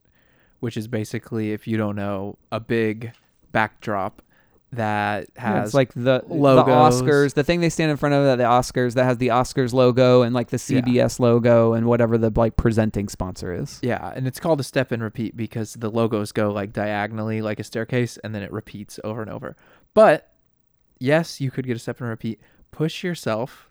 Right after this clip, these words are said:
Speaker 1: to make something interesting.
Speaker 2: Yeah.
Speaker 1: Push yourself to do something cooler than that, and people will gladly share all kinds of pictures from your event.
Speaker 2: Another thing that you can do to help,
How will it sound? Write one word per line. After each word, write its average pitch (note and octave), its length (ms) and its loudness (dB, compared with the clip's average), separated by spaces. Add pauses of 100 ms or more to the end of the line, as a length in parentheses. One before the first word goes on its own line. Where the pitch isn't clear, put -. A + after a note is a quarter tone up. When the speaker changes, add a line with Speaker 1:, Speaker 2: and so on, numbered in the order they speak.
Speaker 1:
to - 120 -16
make A#2 160 -8
something A2+ 340 -10
interesting. - 800 -12
Speaker 2:
Yeah. - 220 -6 (140)
Speaker 1:
Push - 220 -6
yourself A#2+ 320 -6
to B2 80 -8
do A#2 100 -6
something A#2+ 320 -10
cooler G3+ 380 0
than A#2+ 160 -8
that, A2 320 -6 (100)
and A#2 140 -10
people A#2+ 380 -6
will A2 340 -6
gladly G#2+ 520 -6
share G#2 520 -8 (560)
all A#2 100 -2
kinds A2 260 -10
of - 60 -18
pictures - 400 -16
from A#2 160 -14
your B2 120 -16
event. - 280 -20 (380)
Speaker 2:
Another G3 260 8
thing G#3 160 2
that E3 60 0
you C3+ 120 -2
can C3+ 140 2
do C3+ 180 4
to B2+ 100 4
help, B2 420 0